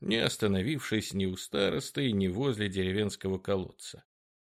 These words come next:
Вида, не слезая с лошади, благословил пару поклонившихся крестьян и ребёнка, которого ему протянула прямо с крыльца немолодая женщина. Подумал, что на обратном пути стоит задержаться. Во Флюхенберге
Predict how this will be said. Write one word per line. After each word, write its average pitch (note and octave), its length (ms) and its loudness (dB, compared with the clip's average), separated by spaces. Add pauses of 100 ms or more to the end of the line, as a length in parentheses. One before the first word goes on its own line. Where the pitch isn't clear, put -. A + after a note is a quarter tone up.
(240)
Вида, F3 400 2
не B2 100 2
слезая G#2 500 2
с - 140 -2
лошади, C3+ 540 0
благословил G2+ 880 0
пару C#3+ 400 -2
поклонившихся G2 920 -2
крестьян G2 600 -2
и F#3+ 200 0
ребёнка, F#2 680 0
которого F#2 540 -2
ему F#2 260 0
протянула A#2+ 640 -2
прямо A2+ 360 0
с - 80 -10
крыльца F#2+ 440 -2
немолодая G#2 580 2
женщина. - 640 -8 (1080)
Подумал, G3+ 420 6
что - 220 2
на C#3 160 6
обратном D3 480 2
пути D3+ 420 2
стоит D#3+ 360 0
задержаться. G#2+ 800 2 (160)
Во D#3+ 240 4
Флюхенберге C#3+ 1080 2